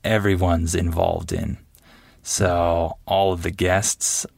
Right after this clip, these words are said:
are invited to dance, but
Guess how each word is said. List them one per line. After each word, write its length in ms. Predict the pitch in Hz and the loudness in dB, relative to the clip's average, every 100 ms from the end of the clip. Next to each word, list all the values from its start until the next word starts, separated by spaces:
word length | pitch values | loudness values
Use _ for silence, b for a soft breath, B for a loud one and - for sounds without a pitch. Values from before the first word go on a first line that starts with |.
| _ | _
are 380 | - 87 85 85 | -2 2 2 0
invited 760 | 85 85 85 87 85 87 85 85 | -2 -4 0 2 2 0 -4 -6
to 100 | 92 | -8
dance, 800 | 85 92 92 95 156 - - - - - | -2 0 2 2 2 -2 -4 -8 -14 -10
but 460 | - 104 101 101 | 0 2 4 2